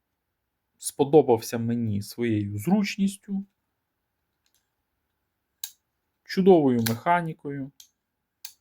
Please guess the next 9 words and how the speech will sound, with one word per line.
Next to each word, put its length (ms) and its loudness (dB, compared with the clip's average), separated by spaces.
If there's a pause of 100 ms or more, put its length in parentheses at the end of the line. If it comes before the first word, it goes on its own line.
(2250)
якісно 720 0
зібраний, 760 -2
виготовлений, 1120 -2 (3000)
універсальний. 1080 0 (680)
От 160 -8
що 560 0 (100)
розмір, 680 2 (500)
що 680 0 (120)
геометрія, 1000 -2